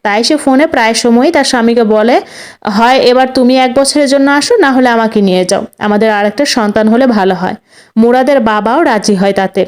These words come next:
আর বলে, "আমি আসতে পারবো না, দোকান ছেড়ে তুমি মুরাদকে নিয়ে এক বছরের জন্য চলে আসো।" মুরাদের মা রাজি হয়, আর মুরাদের মা মুরাদকে রেখে যাওয়ার ইচ্ছেও নেই,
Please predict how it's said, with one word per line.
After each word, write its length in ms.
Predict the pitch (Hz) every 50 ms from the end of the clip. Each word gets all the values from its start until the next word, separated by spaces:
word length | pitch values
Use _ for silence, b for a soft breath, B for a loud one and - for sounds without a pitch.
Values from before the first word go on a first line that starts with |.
| - _ _
আর 200 | - - 202 196
বলে, 300 | 175 202 196 202 226 269
"আমি 200 | 269 247 226 220
আসতে 260 | 208 196 - - 240
পারবো 280 | 220 240 240 240 220 269
না, 180 | 311 339 277
দোকান 320 | 220 190 208 202 233 226 220
ছেড়ে 260 | 220 - 262 311 359
তুমি 180 | - 254 233 220
মুরাদকে 440 | 214 214 214 208 208 208 - 220
নিয়ে 120 | 214 262 311
এক 160 | 285 226 185
বছরের 340 | 196 202 185 - 214 208 196
জন্য 200 | - 214 240 277
চলে 300 | 269 - 220 202 190 185
আসো।" 340 | 175 180 175 - - 202 220 b b b b b _
মুরাদের 420 | 226 233 254 254 262 247 269 262 247
মা 180 | 240 233 269
রাজি 320 | 269 262 214 208 196 220 214
হয়, 240 | 208 202 180 156 - -
আর 140 | 202 208 208
মুরাদের 440 | 208 208 208 214 214 208 220 214
মা 220 | 214 208 208 233 277
মুরাদকে 440 | 285 254 214 208 208 214 - 233 214
রেখে 260 | 214 214 214 226 214
যাওয়ার 240 | 208 220 247 294 277
ইচ্ছেও 420 | 214 202 - - - 220 190 180
নেই, 180 | 175 165 160